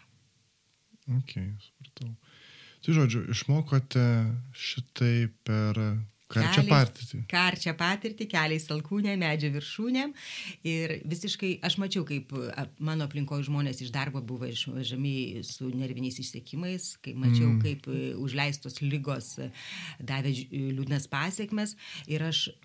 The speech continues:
Speaker 2: manau, kad mes vis tik tais, darbas yra darbo, o pats sau esi pats brangiausias. Ir turi laiko mokėti ir pailsėti, ir atsipalaiduoti.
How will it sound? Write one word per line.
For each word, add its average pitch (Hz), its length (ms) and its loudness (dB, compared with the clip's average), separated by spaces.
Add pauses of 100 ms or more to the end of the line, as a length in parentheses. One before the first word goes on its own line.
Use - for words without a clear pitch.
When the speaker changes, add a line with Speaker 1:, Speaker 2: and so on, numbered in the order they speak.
(280)
Speaker 2:
manau, 156 300 0
kad 165 140 -4
mes 156 220 0
vis 147 120 -4
tik - 160 -10
tais, 151 280 -4
darbas 143 480 -2
yra 123 140 -6
darbo, 185 420 -4
o 135 80 -6
pats 143 240 -6
sau 143 220 -2
esi 139 180 -4
pats 123 200 -8
brangiausias. 123 840 -8
Ir 139 120 -4
turi 131 220 -8
laiko 127 260 -8
mokėti 127 480 -8
ir 156 80 -6
pailsėti, 202 760 -4
ir 139 140 -4
atsipalaiduoti. 190 1000 -6